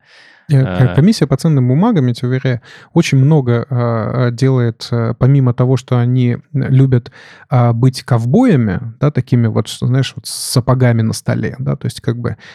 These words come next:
Speaker 1: мы ебем весь мир, и весь мир нам принадлежит. Они помимо этого делают много хороших, полезных вещей, да, то есть количество дел, которые они заводят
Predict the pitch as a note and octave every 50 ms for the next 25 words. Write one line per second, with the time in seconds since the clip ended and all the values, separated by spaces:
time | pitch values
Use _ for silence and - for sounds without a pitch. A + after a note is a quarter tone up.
0 | - _ C3+ C#3 E3 E3+ D#3 C#3 B2+ C3 C3+ B2+ B2 B2+ A#2 - - F3 F#3 -
1 | - C3+ A#2+ A#2 A2 - - A#2 A2+ - A2+ A2 G#2+ - A#2+ A2+ A2+ A#2 A#2+ B2
2 | B2 A#2 G#2+ G#2 - - - - - - - - - B2+ E3 G3+ G3 - - -
3 | - - C#3+ E3 F3 D#3+ C#3+ F#3+ B3+ - E3+ C#3 C#3+ E3 D#3 C3 - G3 A#3 G#3+
4 | D3 - - D3 G#3+ - - - - C#3+ D#3+ D#3+ D3 C3 - - C#3 - - -
5 | - - A2+ A#2+ B2+ C3 - - - - - B2+ C3 F3+ F#3+ - - - - C3
6 | B2+ A#2+ B2 D3 D#3 B2+ A2+ - A2+ - B2 A#2+ A#2 A#2 B2 A#2+ B2+ B2 B2 C3
7 | A#2+ A2+ A2